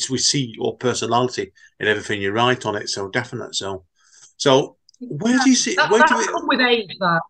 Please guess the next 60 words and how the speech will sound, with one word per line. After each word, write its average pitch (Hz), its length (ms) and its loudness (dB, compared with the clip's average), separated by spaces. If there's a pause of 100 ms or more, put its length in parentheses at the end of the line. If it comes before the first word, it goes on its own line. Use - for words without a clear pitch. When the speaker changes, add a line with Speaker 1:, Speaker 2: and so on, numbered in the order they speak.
(260)
Speaker 1:
Oh, 143 180 10
it 120 80 2
will. 110 140 6
He 120 80 2
gets 113 200 0
my 117 160 6
age. 90 280 2
He'll 104 100 -8
be 92 120 -12
Speaker 2:
<laughs> - 120 -20
Speaker 1:
fine, 254 520 4
finding 117 260 2
from 95 160 -12
the 95 80 -4
hip 127 180 -4
all 107 140 0
the 90 80 -6
time. 101 240 -6 (340)
Speaker 2:
<laughs> 240 360 -6 (220)
Speaker 1:
Do 196 80 4
you 208 40 8
have 226 120 6
any 233 240 6
idea, 214 220 2
any 196 120 0
idea 196 300 4
which 170 280 -10
direction 160 460 -2
you're 143 100 -6
going 151 160 -2
next 190 280 -2
with 151 80 -8
your 123 100 -4
creativity? - 580 -10 (1500)
Speaker 2:
Um, 311 260 0
so - 220 0 (600)
I 311 320 2
would, 294 200 -2 (280)
I 277 100 2
would 269 160 0
love 330 260 0
to, - 240 -4 (1080)
I 240 80 2
would 240 160 0
love 294 180 -2
this 262 180 -2
next 262 240 0
show 214 280 2
that 196 120 0
I'm, 180 340 -2
that 180 120 -2
I'm 185 120 -2
working 185 240 -2
on 190 60 -2
at - 20 -2
the - 80 0
moment 175 300 2
with 165 100 -8
Speaker 1:
Hmm. 185 60 -4
Speaker 2:
Michael. 156 420 -2